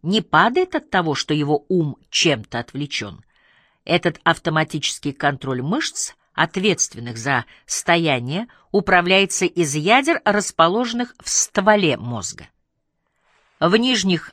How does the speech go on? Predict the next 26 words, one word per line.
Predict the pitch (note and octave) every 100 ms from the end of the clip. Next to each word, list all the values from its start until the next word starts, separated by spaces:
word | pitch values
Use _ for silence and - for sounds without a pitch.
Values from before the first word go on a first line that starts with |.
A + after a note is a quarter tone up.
| _
отделах | E3 E3+ D3 D#3 C#3 C3+
ствола | - - D3 C3
мозга | C3 A#3+ E4+ F#4+ F#4+ - - - _ -
начинается | A3+ - D4+ G4 F#4 - D#4 D#4 _ _ _ _ _ _ _ _ -
ретикулярная | A#3 C#4+ - D#4 C#4+ D4+ F#4 F4 E4+
формация, | - D4+ G#3+ C#3 - - C3+ D3+ _ _ _ _ _ _ _ _
которая | - A3 B3 B3
поднимается | A3+ A3 A#3 A3+ G#3+ -
по | G3+
стволу | G#3 - G#3 G3+
вплоть | - - D#4+ -
до | F3
переднего | E3+ F3 A3 A#3 G3
мозга. | C3+ A#2+ B2 B2+ _ _ _ _ _ _ _ _ _ -
Она | G3 A3+
принимает, | A3 A3 G#3+ G#3
как | G#3 G3+
я | G3+
уже | G3 G3
писал, | F#3+ F#3 F#3 F#3
важное | F3 D#3+ E3 D#3+
участие | E3+ - D4+ - - D3+ - - -
в | - G3
автоматическом | - F#3+ F#3+ - C#4+ - F3+
контроле | E3+ D#3+ D#3 F#3 G#3+
движений. | F#3 D#3 A#2+ A#2 A2 G#2+